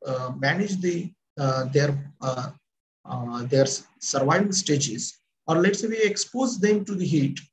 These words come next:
uh, what will happen that it will going to kill the, uh, uh, there, these are the stages like the cyst, some of the cyst sta-, stages are there, like some of the eggs are also there.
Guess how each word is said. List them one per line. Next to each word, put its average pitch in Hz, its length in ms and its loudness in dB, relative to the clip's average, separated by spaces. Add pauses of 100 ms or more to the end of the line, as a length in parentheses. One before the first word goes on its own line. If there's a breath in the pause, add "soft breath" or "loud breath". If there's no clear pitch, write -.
(160)
uh, 147 120 0
what 180 300 -2
will 202 120 0
happen 196 420 0
that 196 240 2 (180)
it 185 200 -6
will 208 200 0
going 180 300 -4
to 190 260 -8
kill 202 260 4 (680)
the, 160 360 4 (540)
uh, 151 340 -4 (260)
uh, 139 180 4
there, 147 140 2 (180)
these 160 180 -4
are 147 120 2
the - 80 -4
stages 143 280 0
like 135 160 2
the 135 60 -6
cyst, - 580 -2
some 139 120 -8
of 135 100 -2
the 139 80 -10
cyst - 340 -6 (120)
sta-, - 280 -6
stages 135 400 -4
are 131 140 0
there, 131 300 -2 (360)
like 139 120 0
some 147 100 0
of 151 80 -2
the 147 160 2
eggs 165 240 4
are 143 220 4
also 139 240 2
there. 127 320 -2